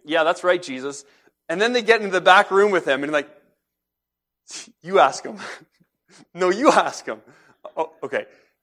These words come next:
"Jesus, what were you talking about? Like,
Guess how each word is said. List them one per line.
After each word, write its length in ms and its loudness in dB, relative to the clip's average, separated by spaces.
"Jesus, 520 -6
what 220 -6
were 80 6
you 180 0
talking 480 0
about? 600 6
Like, 260 -4